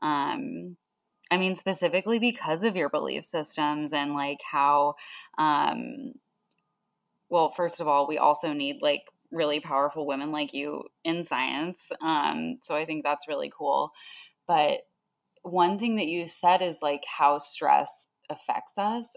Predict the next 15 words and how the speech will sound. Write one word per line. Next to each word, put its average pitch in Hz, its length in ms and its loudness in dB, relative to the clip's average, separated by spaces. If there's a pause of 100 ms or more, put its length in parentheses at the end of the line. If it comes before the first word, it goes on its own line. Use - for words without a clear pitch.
(140)
And 147 520 -2
that's - 220 4
something 254 280 -2
that 240 140 -2 (100)
I've 147 260 2
noticed 196 420 -6
a 208 60 0
lot 196 320 4
lately 202 440 -2
is, 165 300 -6 (1160)
you 202 120 0
know, 180 500 6 (280)
obviously 233 640 4
we 196 360 -4
think 165 300 2